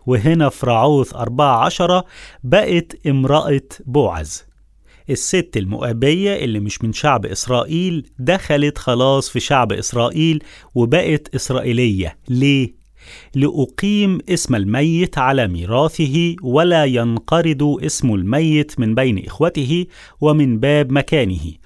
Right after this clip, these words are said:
أنتم شهود اليوم". راعوث أربعة، عشرة. المشكلة بتتحل. المشكلة اللي كانت في أول السفر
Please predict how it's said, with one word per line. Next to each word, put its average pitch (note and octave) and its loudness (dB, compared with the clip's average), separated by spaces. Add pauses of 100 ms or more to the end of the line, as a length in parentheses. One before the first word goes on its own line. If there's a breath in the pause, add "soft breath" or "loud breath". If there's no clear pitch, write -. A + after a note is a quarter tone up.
(320 soft breath)
أنتم F3 0
شهود C3 0 (300)
اليوم". F2 -2 (440 soft breath)
راعوث C#3+ 2
أربعة، A#2+ 2 (100)
عشرة. - -8 (600 soft breath)
المشكلة E3 0
بتتحل. B2+ -2 (300)
المشكلة B2 0
اللي G2 -4
كانت B2+ 0
في - -10
أول B2 0
السفر F#3 -2